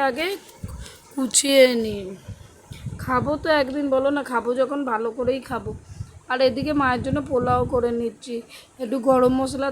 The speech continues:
তেজপাতা ফোড়ন দিয়ে। পোলাও তো ইজি রান্না। এবার বা চালটা দিয়ে দেবো, তারপর কাজু কিশমিশ, একটু চিনি ছিটিয়ে, একটু সামান্য পরিমাণে নুন দিয়ে শুধু just ভাজা যাকে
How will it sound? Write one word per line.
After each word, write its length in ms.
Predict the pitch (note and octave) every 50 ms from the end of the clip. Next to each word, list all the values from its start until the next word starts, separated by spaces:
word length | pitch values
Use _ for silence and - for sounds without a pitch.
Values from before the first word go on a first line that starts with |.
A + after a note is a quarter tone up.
| C4
তেজপাতা 400 | C4 A#3+ A#3 B3+ B3 C4 A#3+ C#4 C4+
ফোড়ন 360 | C4 C#4+ A#3+ A#3 B3 B3 C4 C4+ C#4
দিয়ে। 160 | D4 D#4+ G#4 A4+ - - - - - - - - - - - - - - - - - - - -
পোলাও 320 | C#4 C#4+ C#4 C#4 D4 D#4 D#4+ D4+
তো 60 | G4 F4+ E4+ D#4+
ইজি 180 | D#4 D4+ F4 D#4+
রান্না। 360 | D#4+ D#4+ D4+ C#4+ C4 B3+ B3+ A#3+ B3 B3
এবার 160 | A#3 C4 C4+ C4 C4+
বা 60 | C4+ B3+ B3+ -
চালটা 340 | C4+ C4 B3+ B3 B3 C4 C4+ C4 B3+
দিয়ে 160 | D4 D4 D4+ D#4 E4
দেবো, 180 | E4 E4 D#4 C#4 B3+ -
তারপর 200 | C4 A#3+ C4 A#3+ B3
কাজু 200 | A#3+ A#3 A#3 A#3+
কিশমিশ, 360 | A3 C4+ C4 - - D#4 D4 C#4 C4
একটু 140 | A#3+ C#4 C4 -
চিনি 260 | - C4+ B3+ B3+ B3+ B3 -
ছিটিয়ে, 300 | - C#4 A3+ - D4 C#4+ B3
একটু 120 | B3 C#4 C4+ -
সামান্য 320 | - B3+ A#3 A#3+ B3 B3 C4 C#4 C4 D#4
পরিমাণে 420 | C4+ C4+ C#4 C#4 C#4 C#4 C#4+ C#4+ C#4+ C#4+ - - - - - - - - - -
নুন 240 | B3+ C4 C4 C4 C4+ C4+ C#4 C4+
দিয়ে 160 | E4 E4 D4+ D4+ -
শুধু 200 | D4+ D4 B3+ D#4 D4+ C4
just 260 | C4+ C4+ C4+ C4 - - B3+ G#3+ A3+
ভাজা 320 | G#3+ G#3 G#3 G#3 - G#3+ G#3+ G3+
যাকে 240 | G#3+ G#3 G3+ - G#3+